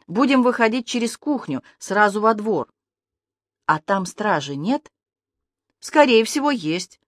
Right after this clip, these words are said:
Тогда какая разница?» — не поняла Рыска. «Увидишь». Найти кухонную дверь оказалось проще простого. За ней словно бой шел.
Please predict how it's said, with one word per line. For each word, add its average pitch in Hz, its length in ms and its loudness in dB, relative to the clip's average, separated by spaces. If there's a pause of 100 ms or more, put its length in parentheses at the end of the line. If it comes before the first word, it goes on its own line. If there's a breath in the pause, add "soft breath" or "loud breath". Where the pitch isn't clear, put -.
(160)
Тогда 156 300 -6
какая 147 400 -8
разница?» — 208 500 -2
не 220 140 -2
поняла 214 380 -2
Рыска. 202 440 -6 (840)
«Увидишь». 143 640 -8 (2750)
Найти 302 300 4
кухонную 277 540 2
дверь 294 240 0
оказалось 247 440 0
проще 196 380 -4
простого. 185 720 -8 (380)
За 196 240 4
ней 247 320 4
словно 226 480 4
бой 160 340 -2
шел. 165 480 -2